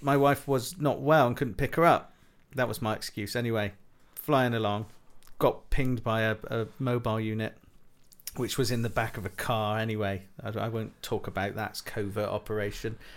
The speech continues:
Anyway, I decided to go to court 'cause I thought, you know, that was a good enough excuse for speeding. And it was only while I was stood there in the court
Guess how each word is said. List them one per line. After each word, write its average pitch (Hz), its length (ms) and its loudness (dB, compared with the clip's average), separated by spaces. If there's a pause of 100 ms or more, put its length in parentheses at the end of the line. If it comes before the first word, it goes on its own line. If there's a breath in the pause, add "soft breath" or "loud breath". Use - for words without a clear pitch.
(140 loud breath)
Anyway, 135 200 4
I 147 120 8
decided 120 460 0
to - 60 -8
go 107 140 0
to - 140 -8
court - 440 0
'cause - 120 -4
I 135 140 4
thought, 104 380 -2 (240)
you 113 100 -6
know, 107 120 -2
that 117 180 0
was 117 120 -4
a 113 40 -4
good 127 260 0
enough 117 260 -2
excuse - 500 -6
for 95 100 -10
speeding. 117 580 -6 (540 loud breath)
And 139 180 2
it 156 60 6
was 165 120 6
only 196 200 6
while 170 240 6
I 160 40 6
was 156 160 2
stood 151 260 0
there 135 140 8
in 143 140 4
the 139 60 0
court 110 460 2